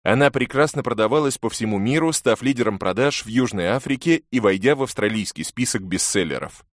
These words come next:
Я был чрезвычайно обрадован тем, какой читательский энтузиазм она вызвала. Самые разные люди писали мне о том, как книга ободрила и вдохновила их.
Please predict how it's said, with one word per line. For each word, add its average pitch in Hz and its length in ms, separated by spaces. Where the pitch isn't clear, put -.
Я 120 180
был 165 180
чрезвычайно 160 720
обрадован 117 460
тем, 160 300
какой 143 320
читательский 117 600
энтузиазм 117 560
она 107 180
вызвала. 90 480
Самые 131 380
разные 117 400
люди 117 280
писали 131 380
мне 117 220
о 104 60
том, 151 260
как 139 260
книга 143 420
ободрила 117 520
и 127 180
вдохновила 98 640
их. - 380